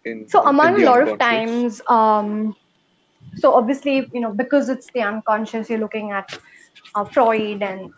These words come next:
Speaker 2: you know, psychodynamic, uh, therapies and all. So, uh, a lot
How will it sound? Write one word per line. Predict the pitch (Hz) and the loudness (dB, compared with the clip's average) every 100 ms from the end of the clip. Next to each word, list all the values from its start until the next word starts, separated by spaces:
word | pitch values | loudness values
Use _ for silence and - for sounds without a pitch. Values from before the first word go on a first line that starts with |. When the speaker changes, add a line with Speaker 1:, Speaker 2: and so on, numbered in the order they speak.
| - | -18
Speaker 2:
you | 208 | -14
know, | 196 247 | -6 -2
psychodynamic, | 233 233 202 180 202 196 - _ 208 | -2 -2 -2 -4 -6 -8 -10 _ -6
uh, | 170 165 165 | -4 -4 -4
therapies | 247 220 226 202 196 | -4 -4 -4 -6 -6
and | 196 196 | -6 -6
all. | - - - - _ _ _ _ _ _ _ _ _ | -4 -4 -6 -12 _ _ _ _ _ _ _ _ _
So, | _ 392 415 - | _ 6 6 6
uh, | 311 320 - | 6 6 6
a | 370 | 6
lot | 359 | 6